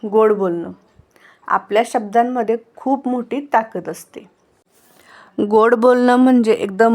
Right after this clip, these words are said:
मऊ बोलणं नाही, कारण काही लोक तोंडावर गोड बोलून मागे खोड काढतात. अशी गोड बोलणारी माणसं नकोत. गोड बोलणं म्हणजे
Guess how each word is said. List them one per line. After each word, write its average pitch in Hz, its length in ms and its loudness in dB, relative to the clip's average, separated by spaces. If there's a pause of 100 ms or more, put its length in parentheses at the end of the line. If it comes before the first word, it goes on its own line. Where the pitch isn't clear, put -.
मऊ 240 200 4
बोलणं 220 480 2
नाही, 202 220 -2 (500)
कारण 190 320 0 (480)
काही 247 360 2
लोक 240 200 4 (180)
तोंडावर 220 480 4
गोड 226 300 2
बोलून 220 340 4
मागे 208 420 0
खोड 220 240 0
काढतात. - 440 -6 (960)
अशी 208 340 -6
गोड 220 340 2 (140)
बोलणारी 202 380 2
माणसं 196 400 -2
नकोत. 190 280 -4 (280)
गोड 190 360 2
बोलणं 208 400 2
म्हणजे 202 500 0